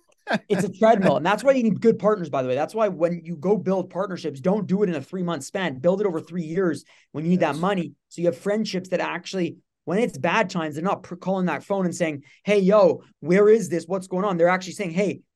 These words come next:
Speaker 1: what are we doing to help you? Let's make this magic
Speaker 2: That's,
Speaker 1: together."
Speaker 2: yeah, those are good phone calls. By the way, are you and your sister and brother-in-law t-, combined together? Do you still have fifty-one percent, or have you had to,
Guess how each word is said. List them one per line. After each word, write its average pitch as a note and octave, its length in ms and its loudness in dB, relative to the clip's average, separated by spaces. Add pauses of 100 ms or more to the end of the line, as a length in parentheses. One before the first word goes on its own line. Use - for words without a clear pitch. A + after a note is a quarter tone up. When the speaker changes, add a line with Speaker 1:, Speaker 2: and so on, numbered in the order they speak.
Speaker 1:
what F3+ 120 2
are G3+ 40 4
we G3+ 60 0
doing F#3+ 120 0
to D#3 80 2
help F#3 240 2
you? D#3 100 -4
Let's D#3 180 -6
make E3+ 180 -6
this C#3+ 140 -12
magic D#3+ 240 -2
Speaker 2:
That's, C3 480 2
Speaker 1:
together." B2 180 2
Speaker 2:
yeah, B2+ 260 6
those C3+ 400 4
are D3 60 0
good C3 200 2
phone C3+ 200 -2
calls. G2+ 220 -6
By D#3+ 160 2
the E3 100 2
way, C#3+ 260 2 (460)
are C3 100 -4
you D#3+ 400 2
and D3+ 100 0
your C#3 100 -2
sister D3 280 -10
and C#3 80 0
brother-in-law C#3+ 600 2
t-, - 380 -14
combined C#3 640 -2
together? C3+ 560 0
Do A#2+ 100 -8
you A#2+ 140 -8
still C3+ 240 0
have C#3 180 0
fifty-one C#3 420 -4
percent, D3 340 -2
or B2 80 2
have G#2+ 80 -6
you A2+ 80 -4
had B2+ 180 0
to, A2+ 220 0